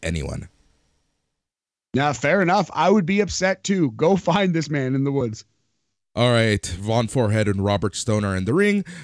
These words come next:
Speaker 1: Stone said that Wagner, uh, after what Wagner did to Jacket Time, you'll never see them again, which I honestly thought was a weird way, uh, like, initially, of writing them off.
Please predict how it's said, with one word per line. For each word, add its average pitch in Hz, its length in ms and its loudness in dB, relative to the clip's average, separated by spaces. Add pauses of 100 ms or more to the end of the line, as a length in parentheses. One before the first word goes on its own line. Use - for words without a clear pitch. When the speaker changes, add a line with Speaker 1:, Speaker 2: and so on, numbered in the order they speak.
Speaker 1:
Stone 139 380 -4
said 135 300 -2
that 117 180 -2
Wagner, 113 460 2 (340)
uh, 90 340 0
after 135 280 0
what 104 160 2
Wagner 123 400 0
did 123 200 -2
to 104 300 0
Jacket 107 400 -4
Time, 101 260 -4
you'll 90 100 -4
never 90 200 -2
see 92 240 -4
them 85 160 -4
again, 117 420 -2 (240)
which 160 160 0
I 240 180 0
honestly 151 540 2
thought 117 300 -2
was 113 140 -4
a 113 60 4
weird 101 200 0
way, 95 480 0 (260)
uh, 87 200 -10
like, 110 200 -4 (600)
initially, 113 560 -2
of 123 180 -4
writing 123 480 2
them 107 220 0 (100)
off. - 540 -6